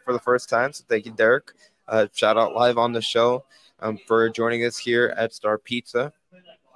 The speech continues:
And it was just a good time being able to see the game. Obviously, even though it went Houston, it did not go Houston's way. It was still a great opportunity. It's a great place just to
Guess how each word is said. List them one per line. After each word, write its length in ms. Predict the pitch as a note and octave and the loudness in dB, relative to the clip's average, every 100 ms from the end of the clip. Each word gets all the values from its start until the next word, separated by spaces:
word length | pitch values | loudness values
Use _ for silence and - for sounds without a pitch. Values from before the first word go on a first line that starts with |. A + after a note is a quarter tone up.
| - G#2 | -20 -6
And 160 | B2+ | -2
it 40 | C#3+ | -2
was 100 | C#3 | -4
just 180 | D#3 | -8
a 60 | D#3 | -4
good 160 | D#3 D#3 | -4 -2
time 220 | D3 A#2+ | -6 -6
being 160 | A#2 | -4
able 160 | A#2 A#2 | -4 -4
to 40 | |
see 140 | A2 B2 | -6 -6
the 80 | A#2 | -6
game. 180 | B2 | -4
Obviously, 300 | A2 G#2+ G#2+ | -4 -6 -6
even 160 | G#2+ A2 | -8 -4
though 160 | A2 G#2+ | -2 -2
it 80 | |
went 220 | E2 A2+ - - - - | -2 -6 -6 -18 -20 -20
Houston, 300 | - A#2+ - G#3 | -8 -6 -4 -4
it 100 | - | 0
did 160 | C3+ | 0
not 160 | A#2 G2 | 0 -2
go 120 | G2+ | -2
Houston's 380 | G#2+ G2+ G#2 F#2+ | -4 -8 -10 -4
way. 220 | G#2 B2 | 0 0
It 20 | |
was 140 | A2 - | -2 -4
still 340 | A2 A2 G#2+ A2 | 0 0 -2 -8
a 80 | G#2 | -8
great 280 | G2+ G#2 A2 | -2 0 0
opportunity. 540 | A2 A2 A2+ A#2 B2+ B2 | -6 -12 -10 -8 -4 -4
It's 180 | B2 B2+ | -6 -10
a 40 | |
great 320 | - A#2 - | -2 -2 -2
place 280 | - A#2 - | -6 -6 -4
just 240 | A2+ - | -10 -6
to 180 | A#2 A#2 | -2 -2